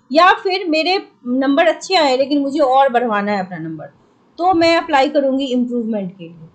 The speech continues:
ठीक है? तो जिन बच्चों ने improvement के लिए apply किया होता है उनके result पे आता है चार बार cross।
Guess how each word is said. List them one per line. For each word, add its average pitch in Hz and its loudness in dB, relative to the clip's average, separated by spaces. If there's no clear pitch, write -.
ठीक 285 -8
है? 208 -4
तो 233 -12
जिन 254 -6
बच्चों 254 -4
ने 277 -4
improvement 285 -2
के 359 -8
लिए 302 -2
apply 285 -2
किया 294 -2
होता 302 -2
है 311 -2
उनके 277 -6
result 247 -4
पे 320 -4
आता 196 0
है 269 -2
चार 185 -2
बार 175 -10
cross। 185 -8